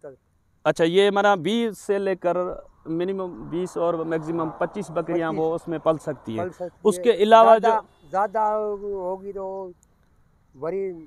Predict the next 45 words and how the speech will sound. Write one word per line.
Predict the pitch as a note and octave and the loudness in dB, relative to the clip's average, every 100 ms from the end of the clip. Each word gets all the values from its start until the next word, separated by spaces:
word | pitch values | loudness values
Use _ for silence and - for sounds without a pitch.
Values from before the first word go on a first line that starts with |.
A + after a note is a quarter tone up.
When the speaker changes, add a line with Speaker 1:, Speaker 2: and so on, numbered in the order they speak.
| - _ _ - | -20 _ _ -4
Speaker 2:
थोड़ा | F3 E3 | 2 4
बकरियां | E3+ F#3 E3 | 2 0 -2
कमज़ोर | E3+ E3 D3 | -2 -2 -4
होंगी | C3 A#2 | -4 -8
फिर। | B2+ | -8
Speaker 1:
हाँ। | B2 A2+ - - - | -8 -12 -20 -8 -2
Speaker 2:
अच्छा, | D#3 C3+ - - - _ _ - | -2 -2 -8 -20 -20 _ _ 2
उसके | G#3+ - A#3 A3+ | 2 6 6 8
अलावा | A3+ A3 A3 | 8 8 8
ये | F3+ G#3 | 8 8
वाली | A3+ A3 | 8 6
बकरियां | F3 F#3 G3+ G3 | 2 2 2 2
अगर | G3 F#3+ | 2 2
खुश्क | - G#3+ | 0 -4
खुराक | - - F#3+ G3 | -2 4 8 8
पे | F#3 F3+ | 6 0
रखी | E3 F3+ | 0 -2
जाएं, | E3 E3 | -2 0
जैसे | E3 E3 E3+ | 0 -2 -4
तूड़ी | - F#3 F#3+ F#3 | -6 -6 0 2
होती | F3 - | 0 0
है, | E3+ | -2
बो, | D3+ D#3+ E3+ D#3+ | -2 0 2 0
भूसो | D3+ D#3 E3 D#3 - - _ _ _ - | -4 -6 -6 -6 -10 -20 _ _ _ 2
और | D3 D3+ | 6 6
चोकर, | C#3 D#3 D3+ D#3 | 6 2 6 4
तो | - - - B2+ | 2 -12 -4 0
उस | - G3 | 2 2
पे | - G#3+ | 4 6
ये | G#3 | 6
बकरियां | F#3+ G3 G#3+ G#3 | 4 4 4 2
शौक | G3+ G3+ G#3 | 2 2 4
से | A#3+ | 2
पलती | A3 G#3 G#3 | 2 -2 0
हैं | G#3 | 0
या | G#3 | 2
नहीं | G#3 G#3+ | 0 0
पलती? | E3 C3+ G#2 G2+ | -2 -4 -6 -12
Speaker 1:
नहीं, | C#3+ D#3 F3 | -10 -8 -8
शौक | D#3+ E3+ F3 | -8 -10 -10
से | F#3+ | -12
पलती | F3 F3+ E3+ F3+ | -10 -12 -12 -12
है। | F3 | -12
तूरियां | E3+ F#3 F#3+ G3 F#3+ F#3+ | -12 -14 -12 -6 -4 -4
अगर | F#3+ F#3 F#3+ | -4 -6 -8